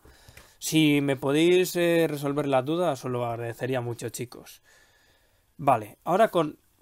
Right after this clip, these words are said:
esto hablado, ¿no? De lo que queda de Season seis y este evento, vamos con las noticias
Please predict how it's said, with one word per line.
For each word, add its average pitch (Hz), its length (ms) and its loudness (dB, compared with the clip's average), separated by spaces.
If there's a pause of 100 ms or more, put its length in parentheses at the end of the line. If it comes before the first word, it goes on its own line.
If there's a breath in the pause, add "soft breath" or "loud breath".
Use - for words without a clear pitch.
(240)
esto 170 240 0
hablado, 147 320 2
¿no? 165 140 -2
De 143 100 0
lo 120 120 -2
que 123 140 -8
queda 143 300 -2
de 139 180 -2
Season 131 400 -6
seis 131 680 -6
y 135 140 -4
este 135 180 -8
evento, 151 400 -6 (240 loud breath)
vamos 190 260 2
con 175 100 -4
las 147 140 -4
noticias 170 640 -4